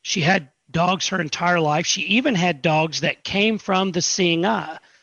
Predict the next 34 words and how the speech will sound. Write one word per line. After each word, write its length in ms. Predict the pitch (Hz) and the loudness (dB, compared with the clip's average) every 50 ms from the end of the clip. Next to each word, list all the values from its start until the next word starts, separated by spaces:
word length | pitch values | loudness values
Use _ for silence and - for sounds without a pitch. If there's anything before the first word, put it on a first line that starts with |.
| _ _ _ _ _ - | _ _ _ _ _ -2
but 100 | 160 156 | 0 0
she 240 | - - 208 202 | 0 0 0 2
never 240 | 208 220 214 185 190 | 2 2 2 2 2
used 340 | 185 175 170 180 185 156 - | 0 2 2 0 0 0 -2
a 40 | 180 | -6
dog 400 | 135 127 170 156 151 151 143 127 | -6 -2 0 2 2 2 0 -2
guide 400 | 135 135 123 123 123 120 117 110 - | -4 -4 -2 -2 -2 -2 -4 -6 -10
for, 540 | - - - 139 123 120 117 117 113 117 - - | -16 -10 -6 -4 -2 0 0 0 -2 -4 -6 -4
uh, 300 | - 113 110 110 107 107 - _ _ _ _ _ _ - | -2 0 0 0 0 -2 -6 _ _ _ _ _ _ -6
her 240 | - 151 135 123 120 | -2 -2 0 2 2
O 140 | 123 127 123 | 2 2 2
and 100 | 120 123 | 0 2
M. 320 | 135 151 180 196 196 - _ _ _ _ _ | 2 0 0 -2 -4 -10 _ _ _ _ _
She 220 | - - - 180 175 | -6 -6 -4 0 2
never 200 | 170 175 175 - | 2 2 2 2
used 260 | - 185 190 - 208 | 0 0 0 -2 -2
a 60 | 95 | -2
long 300 | 190 196 208 208 202 196 | 0 0 2 2 0 -2
cane 320 | - - 160 139 120 104 | -4 -6 -6 -6 -6 -8
for 180 | 101 - 123 123 | -10 -12 -12 -8
O 180 | 127 110 110 107 | -8 -6 -6 -6
and 80 | 107 | -8
M. 120 | 104 101 101 | -10 -8 -4
She 240 | - - 170 143 | -4 -4 -4 -2
always 540 | 127 127 127 143 156 156 156 156 156 143 - | -2 0 2 2 2 2 0 0 -2 -2 -4
used 500 | 143 135 131 127 127 123 120 - - - 151 | -4 -4 -4 -4 -4 -4 -6 -8 -8 -10 -8
a, 360 | 131 117 113 113 110 110 113 120 | -4 -2 -2 -2 -2 -4 -6 -6
uh, 360 | 123 110 110 110 110 107 107 - _ _ _ _ - - _ _ _ _ _ _ _ - | -4 -4 -2 -2 -4 -6 -8 -10 _ _ _ _ -20 -20 _ _ _ _ _ _ _ -2
a, 260 | 123 113 110 113 110 | 0 0 2 2 2
uh, 240 | 104 104 101 101 101 - _ _ _ _ _ _ _ | 2 0 0 -2 -4 -8 _ _ _ _ _ _ _
a 80 | - - | -6 -4
sighted 500 | - - - 170 165 196 190 208 160 135 | -4 0 2 2 2 2 2 -2 -4 -2
guide. 500 | 156 143 131 127 123 127 135 147 156 - - _ _ _ _ _ _ _ _ _ _ _ _ _ _ _ _ - | -2 -2 0 -2 -2 -2 -4 -6 -8 -14 -20 _ _ _ _ _ _ _ _ _ _ _ _ _ _ _ _ 0
And 480 | 180 180 180 175 180 175 170 147 - | 2 4 4 4 2 2 0 -2 -6